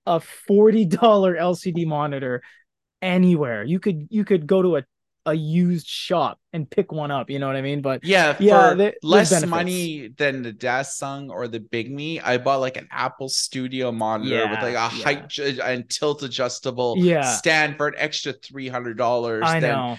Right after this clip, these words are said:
Speaker 2: it would
Speaker 1: I
Speaker 2: have
Speaker 1: know.
Speaker 2: cost for, like, an e-ink monitor. So I
Speaker 1: Yeah,
Speaker 2: would love
Speaker 1: that's
Speaker 2: an
Speaker 1: the name
Speaker 2: e-ink
Speaker 1: of the
Speaker 2: monitor
Speaker 1: game.
Speaker 2: in my life. It's just, like, I, we haven't even gotten any of them to, like, review yet, just because, like, they're
Speaker 1: No,
Speaker 2: too
Speaker 1: we haven't.
Speaker 2: new.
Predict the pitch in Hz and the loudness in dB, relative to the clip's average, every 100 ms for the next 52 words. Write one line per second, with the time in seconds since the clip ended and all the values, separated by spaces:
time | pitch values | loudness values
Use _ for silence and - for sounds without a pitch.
0 | - 127 135 135 131 120 135 135 - 131 | -6 -2 0 0 0 0 -2 -2 -4 -4
1 | 127 131 - 135 135 120 117 107 110 107 | -4 -8 -12 -6 -6 -6 -4 -4 -4 -4
2 | 101 107 - 120 107 - - 175 240 185 | -6 -6 -2 -2 -2 -8 2 6 6 8
3 | 185 208 202 170 165 139 135 131 135 131 | 6 8 6 6 4 2 2 2 -2 -2
4 | 123 120 117 117 117 127 - 131 - - | -2 -4 -2 -4 -4 -8 -10 -10 -12 -2
5 | 123 113 - _ _ _ _ _ _ _ | -2 -2 -6 _ _ _ _ _ _ _
6 | 131 147 87 123 139 147 151 160 147 123 | -2 -2 -2 -6 -6 0 0 0 -4 -6
7 | 104 110 139 120 117 110 104 104 101 101 | -2 -2 -2 -6 -6 -6 -6 -6 -8 -8
8 | 113 110 110 113 107 120 143 127 85 - | -4 -4 -4 -12 -8 -8 -6 -4 -6 -8
9 | - 113 - 123 110 110 110 180 180 240 | -14 -14 -14 -6 -6 -4 0 2 2 2
10 | 196 160 175 226 190 | 2 2 2 0 -4